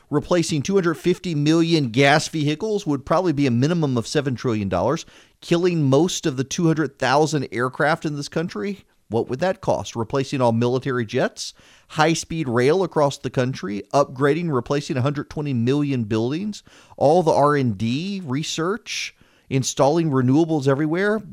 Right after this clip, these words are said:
You're over a hundred billion dollars for her plan. So you've got two hundred trillion dollars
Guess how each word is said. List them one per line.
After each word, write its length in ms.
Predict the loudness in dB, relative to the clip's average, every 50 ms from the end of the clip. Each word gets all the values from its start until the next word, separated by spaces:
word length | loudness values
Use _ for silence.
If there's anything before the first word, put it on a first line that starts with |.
| -16 -12
You're 520 | -10 -6 0 2 2 4 4 2 0 0 2
over 340 | 2 2 4 4 4 4 4
a 80 | 4 4
hundred 440 | 4 2 2 0 0 -4 -4 -2 -2
billion 440 | -2 0 0 0 0 0 -2 0
dollars 480 | 0 2 2 2 2 2 0 -2 -4 -6
for 200 | -6 -4 -4 -2
her 160 | -2 -4 -4
plan. 580 | -4 -6 -6 -4 -4 -4 -6 -8 -10 -12 -16 -18 _ _ _ _ _ _ _ _ _ _ _ _ _ _ _ _ _ _ _ _ _ _ _ _ _ _ _ _ _ _ _ _ _ _ _ _ _ _ _ _ _ _ _ _ _ _ _ _ _ _ _ _ _
So 640 | -14 -10 -8 -8 -6 -2 0 2 4 4 2 0 -2
you've 220 | -4 -6 -6 -2 0
got 220 | 0 0 0 -2
two 180 | -4 -4 0 2
hundred 480 | 2 2 2 2 0 -2 -4 _ _ _ _ _ _ _ _
trillion 800 | -12 -10 -8 -6 -2 0 2 2 4 2 2 2 2 2 2 2
dollars 840 | 4 4 4 4 4 2 0 -2 -4 -6 -8 -10 -10 -12 -12 -14